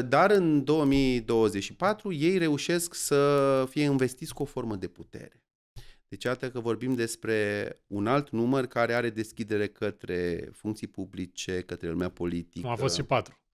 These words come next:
Speaker 1: Da. Uh, este un număr care are, uh, niște, uh, culoare de ascensiune, uh, și e foarte interesant pentru că aceste culoare de ascensiune,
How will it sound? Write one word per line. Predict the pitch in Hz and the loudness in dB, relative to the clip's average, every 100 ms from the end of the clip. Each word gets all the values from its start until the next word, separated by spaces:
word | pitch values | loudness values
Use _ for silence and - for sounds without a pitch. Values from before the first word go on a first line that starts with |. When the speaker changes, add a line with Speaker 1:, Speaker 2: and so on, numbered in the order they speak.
| _ _ _ _ - - _ | _ _ _ _ -20 -20 _
Speaker 1:
Da. | 104 98 101 _ _ - _ _ _ _ | -2 -2 -4 _ _ -20 _ _ _ _
Uh, | 117 110 107 104 | -4 0 2 2
este | 123 123 | 0 0
un | 120 | 0
număr | 117 120 120 | 2 2 0
care | - 117 117 | 2 2 4
are, | 120 120 117 117 110 - _ _ | 4 4 4 2 0 -8 _ _
uh, | - 110 107 104 104 104 | -4 0 2 2 2 0
niște, | 107 117 - 117 110 107 107 107 101 101 98 101 - - _ _ - | -2 -4 -2 0 2 2 2 0 -2 -4 -6 -8 -12 -20 _ _ -8
uh, | 95 87 87 _ | -6 -4 -6 _
culoare | 113 107 175 226 | -2 4 6 6
de | 156 | 4
ascensiune, | 131 120 - 107 92 - 87 85 107 170 - _ _ _ _ _ - | 4 2 -2 -2 -2 -4 -4 -2 -2 -4 -10 _ _ _ _ _ -6
uh, | 123 | -4
și | 127 - | -2 0
e | |
foarte | 135 165 165 | 0 0 0
interesant | 165 160 131 127 160 170 | -2 0 -2 -2 -2 -2
pentru | 151 143 | -4 -2
că | 139 | -2
aceste | 139 156 151 143 | -2 -4 -6 -8
culoare | - 135 127 135 156 147 | -4 -4 0 2 2 0
de | 131 | 0
ascensiune, | 127 - 120 113 139 156 156 147 147 139 | -4 -2 -4 -2 -4 0 2 2 0 -4